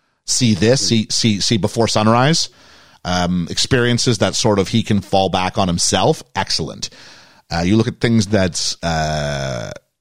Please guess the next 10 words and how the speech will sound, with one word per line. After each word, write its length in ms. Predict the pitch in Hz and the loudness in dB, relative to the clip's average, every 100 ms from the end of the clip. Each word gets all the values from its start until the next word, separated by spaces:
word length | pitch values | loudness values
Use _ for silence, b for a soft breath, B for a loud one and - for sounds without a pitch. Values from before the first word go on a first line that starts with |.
| _ _ | _ _
where 380 | 110 104 104 90 | -2 2 2 0
it's 160 | - | -2
not 320 | 95 90 101 | -2 0 0
the 80 | - | -4
case. 300 | 147 196 208 - | 0 2 2 -2
See 200 | - 113 | 0 0
Boyhood. 580 | 92 92 117 131 185 - | 2 2 4 4 2 0
I 60 | - | -6
think 280 | - 123 - | -2 -2 -2
it's 180 | - | -8